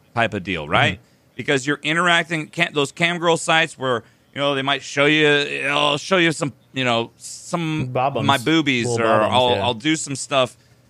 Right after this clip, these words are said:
Speaker 1: You know, as you're chatting and tapping, you make a little donation.
Speaker 2: Yep.
Speaker 1: It's basically like a P G thirteen cam girl sort of situation, right? Where you're not, you're interacting with people, but you're not doing anything that's, you're not showing any, you know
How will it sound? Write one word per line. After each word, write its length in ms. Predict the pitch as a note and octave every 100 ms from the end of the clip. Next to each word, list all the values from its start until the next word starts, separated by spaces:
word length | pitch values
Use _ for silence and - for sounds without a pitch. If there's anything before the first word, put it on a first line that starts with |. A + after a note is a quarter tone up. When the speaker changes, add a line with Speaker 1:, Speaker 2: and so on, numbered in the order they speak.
| _
Speaker 1:
You 80 | B2
know, 240 | B2 A#2
as 340 | G#2 C3+ C3+ C#3
you're 80 | C3
chatting 360 | E3 D#3+ D3+
and 100 | C3+
tapping, 300 | D#3+ D3 C3+
you 80 | B2
make 160 | B2+ C3+
a 40 |
little 180 | C3+ C3
donation. 760 | A2+ C3 B2 C3 B2 F#2 - - -
Speaker 2:
Yep. 220 | E2+ - - _ -
Speaker 1:
It's 180 | C3+ -
basically 540 | E3 D3+ F3+ E3+ E3+
like 200 | D#3+ D3+
a 60 | C#3+
P 260 | A#2+ D3
G 160 | C#3 D3
thirteen 440 | C#3 D3+ B2+ D3
cam 240 | C#3 D3 D#3+
girl 180 | A#2+ G#2+
sort 180 | G#2+
of 60 | G2
situation, 560 | G#2 - F#2 E2 - G2+
right? 220 | C3 C3
Where 200 | A#2+ A2+
you're 160 | A2+
not, 400 | A#2 B2+ C3 C3 - _ -
you're 120 | C#3
interacting 500 | E3+ E3+ D3+ C#3 E3
with 120 | E3+ -
people, 260 | F3+ F3+
but 140 | C#3 -
you're 100 | C#3
not 300 | D3+ D#3 A#2
doing 320 | D3 D3+ C#3
anything 540 | C3+ C3 B2+ C#3 B2+
that's, 460 | A#2 A2+ G#2 - - _ _ _ -
you're 80 | B2+
not 140 | C#3+
showing 440 | - D3+ C#3+ C#3+
any, 480 | C3+ B2+ B2+ B2 A#2
you 160 | B2+ B2+
know 460 | A2 G#2 G2 F#2+